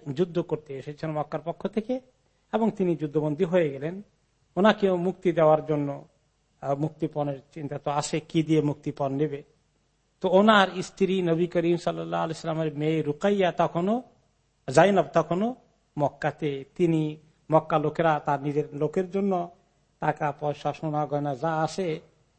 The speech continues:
এগুলা পাঠিয়েছে। তো জাইনব পাঠালেন তার স্বামীর মুক্তির জন্য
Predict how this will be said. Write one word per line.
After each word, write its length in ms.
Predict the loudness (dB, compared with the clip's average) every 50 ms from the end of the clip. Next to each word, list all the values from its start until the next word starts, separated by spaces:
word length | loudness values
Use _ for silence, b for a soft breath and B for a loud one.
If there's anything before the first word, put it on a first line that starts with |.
| _ _ _ -2
এগুলা 260 | 0 2 4 4 4
পাঠিয়েছে। 800 | 4 2 0 0 2 2 2 2 2 0 -4 -12 -12 -14 -18 -20 _ _ _ _ _ _ _ _ _ _ _ _ _ _ _ _ _ _ _ _ _
তো 200 | 2 4 4 4
জাইনব 380 | 6 6 6 6 6 6 4 2 4
পাঠালেন 640 | 2 0 0 0 -2 0 0 -2 -2 -4 -6 -10 -12 -18 b b b b b b b -2
তার 240 | 2 2 2 2 2
স্বামীর 400 | -2 -2 0 0 0 0 0 -2
মুক্তির 460 | -4 -6 -6 _ -6 -6 -4 -4 -6
জন্য 480 | -8 -10 -12 -12 -12 -14 -14 -14 -14